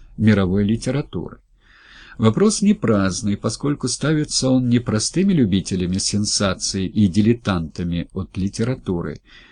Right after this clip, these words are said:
а серьёзными учёными, историками, филологами и критиками.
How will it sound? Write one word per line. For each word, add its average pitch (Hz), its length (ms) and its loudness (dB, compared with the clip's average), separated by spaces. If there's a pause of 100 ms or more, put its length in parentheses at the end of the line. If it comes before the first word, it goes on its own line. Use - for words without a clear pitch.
(280)
а 90 160 -4
серьёзными 90 720 -2
учёными, 139 760 0 (120)
историками, 170 1080 0
филологами 135 920 0 (160)
и 110 120 4
критиками. 80 800 -8